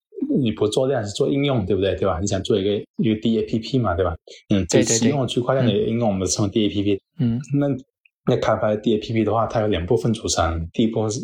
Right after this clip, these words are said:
Speaker 1: 是智能合约，
Speaker 2: 嗯。
Speaker 1: 那智能合约没得选，
Speaker 2: 嗯。
Speaker 1: 就是你不同链的合约语言是不一样的，对吧？所以你，比如说你选择的是蚂蚁链的话，
Speaker 2: 嗯。
Speaker 1: 蚂蚁链它既有 Solidity，Solidity 就是跟以太坊一样的一个，
Speaker 2: 嗯。
Speaker 1: 一个合约语言，它也有C加加，
Speaker 2: 嗯。
Speaker 1: 也有 Java，
Speaker 2: 嗯。
Speaker 1: 也有这个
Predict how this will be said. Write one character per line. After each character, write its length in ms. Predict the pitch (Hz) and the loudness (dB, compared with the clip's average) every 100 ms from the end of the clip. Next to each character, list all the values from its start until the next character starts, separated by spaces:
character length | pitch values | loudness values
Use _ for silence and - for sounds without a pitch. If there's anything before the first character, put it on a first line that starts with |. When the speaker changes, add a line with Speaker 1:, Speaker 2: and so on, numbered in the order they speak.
| - | -2
Speaker 1:
是 200 | 131 123 | 2 4
智 80 | 117 | 2
能 200 | 98 85 | 0 -4
合 60 | 85 | -2
约， 200 | 92 98 | 0 0
Speaker 2:
嗯。 80 | - _ | -4 _
Speaker 1:
那 80 | 123 | -2
智 160 | - 139 | 0 2
能 180 | 123 123 | 2 4
合 100 | 113 | 2
约 60 | |
没 120 | 107 | 2
得 80 | 92 | 0
选， 240 | 107 - 92 | 0 0 -2
Speaker 2:
嗯。 80 | - | -2
Speaker 1:
就 80 | - | 0
是 160 | 107 107 | 2 2
你 120 | 90 | 2
不 120 | 85 | 2
同 240 | - 98 | 2 2
链 160 | 104 120 | 0 2
的 120 | 104 | 0
合 160 | 85 95 | 0 0
约 120 | 107 | 2
语 200 | 104 85 | 2 0
言 180 | 82 85 | -2 -2
是 80 | 104 | -2
不 140 | 110 | 0
一 80 | 101 | 0
样 200 | 113 104 | 0 -2
的， 60 | 90 | -4
对 60 | |
吧？ 140 | 87 85 - - _ - | -6 -6 -14 -20 _ -4
所 140 | - | -2
以 20 | |
你， 160 | 98 92 | 0 0
比 120 | 87 120 | 2 2
如 60 | |
说 100 | 117 | 2
你 140 | 101 90 | 0 0
选 220 | - 87 | -2 -2
择 160 | 90 | 0
的 100 | 95 | 0
是 180 | 90 107 | 0 0
蚂 300 | 95 85 92 | 0 0 0
蚁 20 | |
链 160 | 95 107 | 0 0
的 80 | 92 | 0
话， 180 | 98 92 | -2 -2
Speaker 2:
嗯。 80 | |
Speaker 1:
蚂 200 | 85 92 | -2 0
蚁 40 | 92 | 0
链 180 | 104 98 | 0 -2
它 220 | - 95 | -2 -2
既 220 | 90 120 | -2 -2
有 100 | 104 | 0
Solidity，Solidity 1400 | 85 101 101 113 95 92 90 - _ - - 110 127 107 | 0 -2 0 0 -2 -4 -6 -8 _ -6 -2 0 0 -2
就 100 | 90 | -2
是 60 | 104 | -4
跟 240 | - 123 | 0 0
以 60 | 95 | 2
太 160 | 131 127 | 0 0
坊 200 | 90 80 | -2 -4
一 60 | - | -2
样 120 | 101 | 0
的 100 | 104 | 0
一 80 | 82 | -2
个， 100 | 80 | -4
Speaker 2:
嗯。 40 | 98 | -6
Speaker 1:
一 60 | 87 | -4
个 120 | 90 | -2
合 180 | - 87 | 0 2
约 140 | 95 | 2
语 120 | 87 | 0
言， 200 | 82 85 82 - - - | -4 -6 -8 -10 -18 -12
它 120 | - 107 | -4 0
也 80 | |
有 80 | 101 | 0
C 180 | 90 110 | 0 -2
加 140 | 120 | 0
加， 180 | 123 110 113 - | 2 2 0 -6
Speaker 2:
嗯。 40 | 92 | -2
Speaker 1:
也 60 | |
有 80 | 92 | 0
Java， 460 | 87 117 117 107 87 | 2 0 0 0 0
Speaker 2:
嗯。 60 | 90 | 2
Speaker 1:
也 80 | |
有 180 | 87 90 | 2 2
这 140 | 85 92 | -2 0
个 240 | 90 87 | 0 0